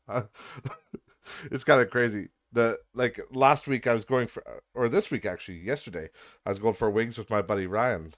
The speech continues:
friend of the show, the Houster. And, uh, yeah, the, <laughs> he, he was, like, talking about when he was at his girlfriend's, and they, he's like, "Oh, we watched this movie." And he's like, "I can't remember what it was." And he's like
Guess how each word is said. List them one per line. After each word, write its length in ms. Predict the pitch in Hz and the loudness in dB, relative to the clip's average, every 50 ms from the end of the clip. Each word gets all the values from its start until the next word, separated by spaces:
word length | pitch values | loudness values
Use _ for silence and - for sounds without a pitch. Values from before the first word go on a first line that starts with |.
| _ _ _ | _ _ _
friend 280 | - - 123 104 101 101 | -12 -8 -6 -6 -4 -4
of 80 | 110 | -4
the 40 | 117 | -6
show, 320 | 110 - 147 151 165 156 127 | -4 -2 0 0 0 0 0
the 120 | 95 87 | -2 -2
Houster. 500 | 104 123 151 170 - - - 87 76 - _ _ _ - - - - _ _ _ - | -2 -2 -4 -4 -6 -6 -8 -8 -8 -10 _ _ _ -20 -20 -20 -20 _ _ _ -2
And, 380 | - 113 113 113 110 98 95 110 | 2 4 4 4 2 0 0 2
uh, 400 | 117 110 107 104 98 98 95 92 - _ _ _ _ _ _ _ _ _ _ _ _ _ _ _ _ - | 2 4 4 2 2 0 -2 -4 -10 _ _ _ _ _ _ _ _ _ _ _ _ _ _ _ _ -2
yeah, 260 | 110 120 120 110 107 | 2 4 6 6 4
the, 380 | 95 101 101 98 95 95 - - 147 139 - - - _ _ _ _ _ _ | 4 2 0 0 0 -2 -2 -2 -4 -4 -4 -8 -20 _ _ _ _ _ _
<laughs> 480 | _ - - - - - - _ - 104 | _ -20 -20 -20 -20 -20 -20 _ -14 -10
he, 200 | 107 120 - 117 | -8 -8 -6 -4
he 80 | 123 123 | -4 -4
was, 120 | 117 110 | -4 0
like, 220 | 104 117 110 - - | 0 0 0 0 0
talking 260 | - 113 113 113 113 | 0 0 0 0 -2
about 260 | 107 113 117 117 113 - _ - | 0 0 0 0 -2 -6 _ -10
when 160 | 107 110 110 | -6 -4 -2
he 40 | 110 | 0
was 100 | 104 107 | 0 2
at 100 | 113 110 | 2 2
his 120 | 101 87 | 0 -2
girlfriend's, 560 | - 104 104 104 - - 107 107 107 98 95 | -2 -2 -2 -2 -2 -2 0 0 0 -2 -2
and 300 | 104 95 92 92 90 90 95 | -4 -6 -6 -8 -10 -12 -8
they, 300 | 101 104 104 107 107 101 107 _ - 113 110 104 98 | -4 -2 0 0 -2 -4 -12 _ -8 -6 -4 -4 -4
he's 140 | 113 110 | -4 -4
like, 160 | 110 104 104 160 | -4 -4 -2 0
"Oh, 180 | 202 208 190 | 0 0 2
we 100 | 160 151 | 0 0
watched 240 | 143 147 175 - - | -2 -2 -4 -4 -6
this 120 | 127 107 | -12 -8
movie." 560 | 113 117 147 170 175 160 147 120 104 95 90 - _ _ _ _ _ _ _ _ _ _ _ - | -6 -4 -4 -2 -2 -2 -2 -2 -2 -2 -6 -8 _ _ _ _ _ _ _ _ _ _ _ -2
And 560 | 107 104 104 104 101 98 95 87 85 104 - - | 0 0 2 2 0 -2 -4 -8 -10 -16 -18 -16
he's 120 | 107 110 | -14 -12
like, 100 | - 113 | -10 -12
"I 40 | 139 | -10
can't 180 | 135 - 185 | -10 -8 -8
remember 200 | 175 160 170 165 | -6 -4 -4 -2
what 100 | 156 143 | -2 -2
it 80 | 127 127 | -2 -2
was." 580 | 147 175 190 170 120 101 - - - - - _ _ - | -2 0 2 2 2 0 -2 -8 -12 -14 -16 _ _ -16
And 300 | 95 90 92 90 87 87 _ _ _ _ _ _ _ _ _ - | -14 -14 -14 -14 -16 -18 _ _ _ _ _ _ _ _ _ -12
he's 120 | 113 104 | -10 -10
like 80 | - | -10